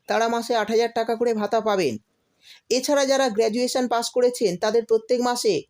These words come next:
দশ হাজার টাকা করে ভাতা দেওয়া হবে। অর্থাৎ বুঝতেই পারলেন সর্বোচ্চ দশ হাজার টাকা এই প্রকল্পের তরফে আপনারা পাবেন। তো এই প্রকল্পটির নাম হলো লাডলা ভাই প্রকল্প।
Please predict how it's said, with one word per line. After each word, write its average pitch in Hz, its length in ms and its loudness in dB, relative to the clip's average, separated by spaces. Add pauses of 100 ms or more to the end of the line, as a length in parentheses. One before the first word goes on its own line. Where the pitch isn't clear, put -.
(260)
দশ 208 240 0
হাজার 247 220 0
টাকা 240 200 -2
করে 233 180 0
ভাতা 190 280 -2
দেওয়া 214 220 4
হবে। 185 280 0 (760)
অর্থাৎ 269 380 2
বুঝতেই 240 360 -2
পারলেন 262 340 2
সর্বোচ্চ 226 460 -2
দশ 208 200 0
হাজার 247 280 0
টাকা 247 260 0 (200)
এই 233 160 2
প্রকল্পের 240 440 0
তরফে 226 320 0
আপনারা 220 360 0
পাবেন। 196 340 0 (720)
তো 277 100 4 (140)
এই 254 160 2
প্রকল্পটির 262 600 0
নাম 226 220 0
হলো 233 240 2 (400)
লাডলা 220 540 0
ভাই 214 220 0
প্রকল্প। 226 440 0